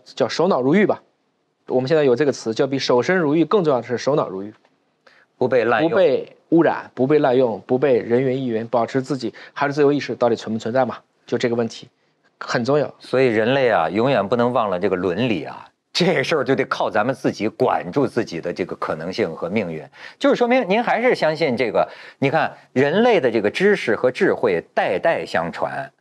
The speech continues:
Speaker 2: 总是有它的某种道理的。所以说，我就接下来的问题就是啊，你对基因的这个，这个研究啊，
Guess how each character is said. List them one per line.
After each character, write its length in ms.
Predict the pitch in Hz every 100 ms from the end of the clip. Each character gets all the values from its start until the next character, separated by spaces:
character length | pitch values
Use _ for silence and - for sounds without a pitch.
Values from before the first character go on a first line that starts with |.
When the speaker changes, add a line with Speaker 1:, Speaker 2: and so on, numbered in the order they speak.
| _ _ _ _ _
Speaker 2:
总 260 | 143 110 98
是 260 | - 151
有 140 | 104 73
它 160 | 120
的 80 | 110
某 200 | 92 107
种 160 | 82 78
道 180 | 185 135
理 180 | 80 71
的。 120 | - - _ _ _ - -
所 200 | - 208
以 140 | 233
说， 220 | 147 202 190
我 260 | 123 98
就 120 | 113
接 180 | - 196
下 80 | 185
来 100 | 143
的 100 | 143
问 120 | 151 117
题 160 | 101
就 100 | 110
是 140 | 101 101
啊， 200 | 76 - _ _ _ -
你 340 | 123 123 104 98
对 340 | 208 143 98
基 340 | 82 151 147 151
因 160 | 151
的 100 | 120
这 140 | 95 90
个， 120 | 87
这 140 | 95
个 100 | 82
研 240 | 78 85 95
究 200 | 101 95
啊， 220 | 85